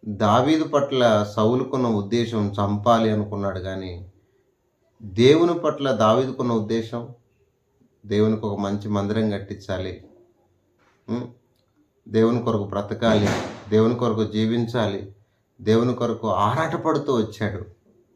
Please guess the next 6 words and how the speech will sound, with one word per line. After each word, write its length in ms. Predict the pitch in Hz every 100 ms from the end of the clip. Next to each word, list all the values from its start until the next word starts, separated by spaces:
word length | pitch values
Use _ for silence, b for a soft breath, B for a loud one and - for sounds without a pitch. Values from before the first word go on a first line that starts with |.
| _ _ _ _
చనిపోయినంత 1000 | 135 143 156 190 180 175 165 165 160 147
వరకు 320 | 151 147 139
కూడా 460 | 135 117 120 120 - - b b b 120
ఎంతో 640 | 131 165 170 180 165 -
ఆరాటపడుతూ 1000 | 113 123 147 165 175 196 196 190 190 180
వచ్చాడు. 480 | 165 143 - 123 98